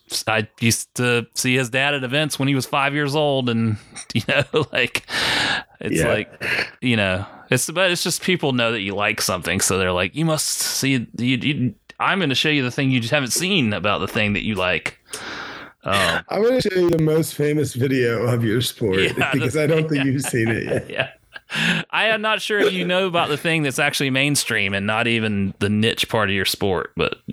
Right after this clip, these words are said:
Speaker 1: here it is in case. And you have to go like, "Yeah, I've never seen that before. That's amazing." Um, yeah.
Speaker 2: I just say, "Oh,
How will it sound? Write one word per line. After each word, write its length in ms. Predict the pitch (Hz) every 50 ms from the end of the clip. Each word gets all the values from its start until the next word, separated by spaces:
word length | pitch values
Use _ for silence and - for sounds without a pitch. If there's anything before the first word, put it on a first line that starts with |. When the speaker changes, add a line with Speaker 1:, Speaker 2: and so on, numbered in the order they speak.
| - -
Speaker 1:
here 340 | - - - - 110 110 117
it 60 | 113
is 300 | 107 110 101 92 87 -
in 60 | 104 95
case. 520 | - 101 87 87 90 - - - - - - _ _ _ - - - - - - - - - - - - - - - -
And 100 | - 95
you 120 | 101 104 104
have 80 | 101 -
to 80 | -
go 100 | 113 110 110
like, 200 | 104 - - -
"Yeah, 240 | 151 196 247 254 196
I've 80 | 175
never 180 | 170 185 202 -
seen 300 | - - - 196 220 233
that 140 | 214 143 -
before. 280 | 92 - - 104 101
That's 180 | 104 139 - -
amazing." 480 | 156 156 - - 85 92 87 95 90
Um, 300 | 85 90 90 92 92 90 - - - - -
yeah. 280 | - - - 135 113 - - _ _ - - - - - -
Speaker 2:
I 360 | - 107 120 120 120 120 123 117
just 360 | 113 113 107 110 113 110 -
say, 280 | - 139 127 120 110 -
"Oh, 400 | - - - 240 233 220 208